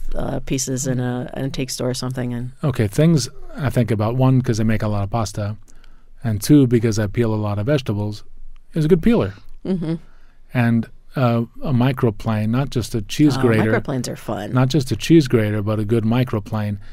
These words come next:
Speaker 2: And if you wanna do it and actually get, you know, a decent sized surface area cheese, you have to get a decent sized surface area microplane. If you
Speaker 1: Which
Speaker 2: only
Speaker 1: they
Speaker 2: get a long,
Speaker 1: make.
Speaker 2: if you only get a long, skinny guy,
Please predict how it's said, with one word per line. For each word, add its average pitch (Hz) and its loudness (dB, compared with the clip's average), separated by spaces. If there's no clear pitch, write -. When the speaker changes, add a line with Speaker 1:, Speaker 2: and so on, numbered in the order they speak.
Speaker 2:
And 135 2
if 120 2
you 147 6
wanna 180 4
do 120 6
it 135 2
and 107 0
actually 113 -2
get, 110 -2
you 123 0
know, 104 0
a 101 -2
decent 117 0
sized 107 -2
surface 110 -2
area 107 -2
cheese, 120 2
you 117 0
have 117 -2
to 120 -4
get 107 -2
a 104 -4
decent 104 -2
sized 110 -4
surface 107 -4
area 110 -2
microplane. 107 -4
If 123 0
you 120 4
Speaker 1:
Which 151 4
Speaker 2:
only 160 4
Speaker 1:
they 156 6
Speaker 2:
get 139 6
a 131 6
long, 127 6
Speaker 1:
make. - -6
Speaker 2:
if 147 4
you 151 8
only 202 6
get 151 6
a 131 6
long, 127 4
skinny 190 4
guy, 110 -2